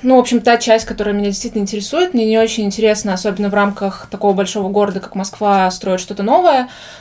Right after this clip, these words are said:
но интересно в первую очередь изучать, э, исторические здания, их историю, их особенности, и, в общем, всеми способами возвращать их к жизни.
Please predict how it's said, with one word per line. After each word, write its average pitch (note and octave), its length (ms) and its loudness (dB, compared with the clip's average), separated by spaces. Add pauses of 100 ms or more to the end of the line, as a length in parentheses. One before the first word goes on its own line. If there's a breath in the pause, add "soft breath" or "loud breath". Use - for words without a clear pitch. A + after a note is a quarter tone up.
но A#3 320 4
интересно G3+ 920 0
в - 60 -20
первую G#3+ 260 2
очередь G3 300 -4
изучать, A#3 680 0
э, A3 280 0
исторические A3 520 -4
здания, G#3 420 2
их F#3 100 -10
историю, G3+ 460 -2
их F#3 100 -8
особенности, F#3+ 680 -6 (360 loud breath)
и, A#3 200 2
в A3 40 6
общем, G#3+ 380 -2 (160)
всеми G#3+ 320 -4
способами G#3+ 480 -2
возвращать F#3+ 420 -6
их G3 80 -8
к F#3 60 -6
жизни. F3+ 400 -10